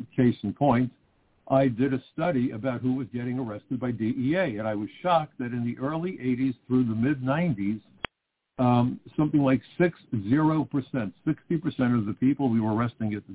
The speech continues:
D E A task force in New York were foreign born. Nationally, it was thirty percent. And believe me, they don't count the thirty percent of the population. Far more likely to be involved with drugs, crimes of violence, and so forth.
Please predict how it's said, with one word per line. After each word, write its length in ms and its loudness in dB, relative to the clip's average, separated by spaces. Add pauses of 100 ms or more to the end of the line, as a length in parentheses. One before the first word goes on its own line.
D 20 2 (220)
E 20 2 (120)
A 0 - (180)
task 220 4 (120)
force 260 0
in 80 0
New 180 4
York 160 -2
were 160 -16
foreign 300 2
born. 320 -6 (880)
Nationally, 560 2
it 100 0
was 120 -6 (100)
thirty 240 2
percent. 380 -6
And 80 0
believe 240 4
me, 60 4
they 120 0
don't 220 0
count 240 -4
the 60 -16 (120)
thirty 180 -2
percent 320 -6
of 60 -6
the 80 -12
population. 760 -20 (1040)
Far 240 4
more 240 -2
likely 440 -6
to 40 -10
be 120 -8
involved 420 -8
with 160 -12
drugs, 420 -8
crimes 360 -4
of 60 -8
violence, 500 -8
and 180 -4
so 260 -2
forth. 240 -6